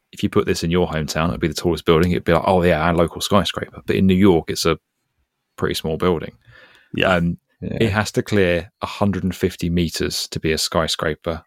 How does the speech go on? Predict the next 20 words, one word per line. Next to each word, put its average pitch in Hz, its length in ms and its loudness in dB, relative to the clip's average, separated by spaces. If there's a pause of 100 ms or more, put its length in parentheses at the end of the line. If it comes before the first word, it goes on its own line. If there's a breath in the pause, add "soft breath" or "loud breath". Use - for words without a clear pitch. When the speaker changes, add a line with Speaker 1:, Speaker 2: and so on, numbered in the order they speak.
Speaker 1:
Also 104 340 2
has 92 260 -2
to, 90 280 -2
has 92 200 -2
to - 80 -12
be 95 80 0
self-supporting 90 960 2 (480)
and 92 200 0
have 90 220 0
more 95 240 6
than 92 140 4
fifty - 400 0
percent 87 320 0
of 85 60 0
its - 120 -2
height 85 360 0 (180)
made 85 260 2
of - 80 -10
habitable 90 460 -2
floors. 101 560 0